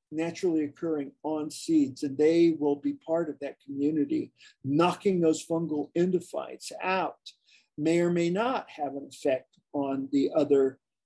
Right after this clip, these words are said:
uh, the other members of the community, but they certainly may. Actually, the best idea is to grow those plants, you know, so that the microbes will, the microbial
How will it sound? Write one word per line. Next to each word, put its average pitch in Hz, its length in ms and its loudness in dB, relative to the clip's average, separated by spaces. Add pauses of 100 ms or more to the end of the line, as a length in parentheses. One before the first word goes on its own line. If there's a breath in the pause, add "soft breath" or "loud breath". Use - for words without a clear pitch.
(280)
uh, 135 280 2
the 143 100 2
other 139 140 2
members 139 340 -2
of 123 80 -10
the 131 60 -14
community, 143 540 2
but 160 200 2
they 175 140 2
certainly 151 440 0
may. 143 440 -4 (580 soft breath)
Actually, 208 340 6
the 156 120 4
best 175 340 4
idea 131 480 0 (640)
is 151 380 4
to 143 680 2
grow 156 320 6
those 135 560 0 (120)
plants, - 720 -8
you 151 80 -6
know, 135 120 -4
so 143 180 2
that 139 220 2
the 143 100 4
microbes 147 720 2
will, 131 360 -2
the 135 80 -8
microbial 139 500 0